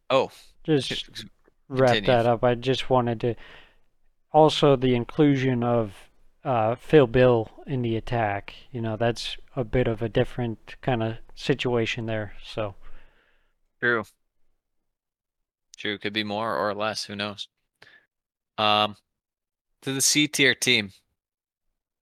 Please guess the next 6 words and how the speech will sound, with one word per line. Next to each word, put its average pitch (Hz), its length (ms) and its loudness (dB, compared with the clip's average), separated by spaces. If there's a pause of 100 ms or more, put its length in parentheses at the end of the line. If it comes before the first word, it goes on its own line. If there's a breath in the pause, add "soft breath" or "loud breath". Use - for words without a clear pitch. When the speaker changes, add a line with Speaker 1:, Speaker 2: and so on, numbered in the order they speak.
(460)
Speaker 1:
Let's 131 260 2
start 123 360 4
off. 110 480 4 (480)
You 123 140 2
have 110 220 -2
Brentford, 127 560 -2